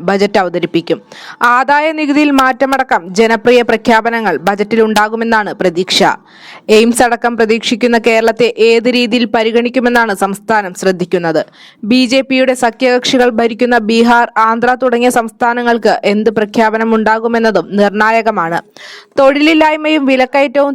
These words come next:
തിരഞ്ഞെടുപ്പിൽ മോദി സർക്കാരിന് തിരിച്ചടിയായിരുന്നു. ജനപ്രിയ ബജറ്റാകുമെന്ന് പ്രധാനമന്ത്രി. ചരിത്രപരമായ തീരുമാനങ്ങൾ പ്രതീക്ഷിക്കാമെന്ന് രാഷ്ട്രപതിയും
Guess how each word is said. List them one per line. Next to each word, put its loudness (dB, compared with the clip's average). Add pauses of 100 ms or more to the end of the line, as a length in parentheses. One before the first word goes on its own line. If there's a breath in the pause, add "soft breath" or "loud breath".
തിരഞ്ഞെടുപ്പിൽ 0 (100)
മോദി 2
സർക്കാരിന് -2 (360)
തിരിച്ചടിയായിരുന്നു. 0 (520 soft breath)
ജനപ്രിയ 0 (100)
ബജറ്റാകുമെന്ന് 0 (440 soft breath)
പ്രധാനമന്ത്രി. 0 (200)
ചരിത്രപരമായ 0 (120)
തീരുമാനങ്ങൾ 0
പ്രതീക്ഷിക്കാമെന്ന് -2 (100)
രാഷ്ട്രപതിയും 0